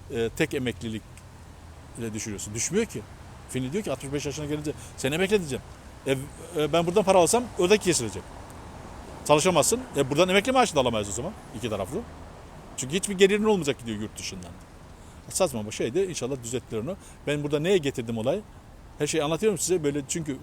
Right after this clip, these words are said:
bazı şeylerde de bilginiz olsun. Abi siz emekliliğinizi,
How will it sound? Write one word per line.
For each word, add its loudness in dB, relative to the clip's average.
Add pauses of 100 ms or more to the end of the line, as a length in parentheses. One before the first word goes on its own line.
bazı 6
şeylerde -2
de 2
bilginiz 0
olsun. -6 (380)
Abi -10
siz -8 (460)
emekliliğinizi, -2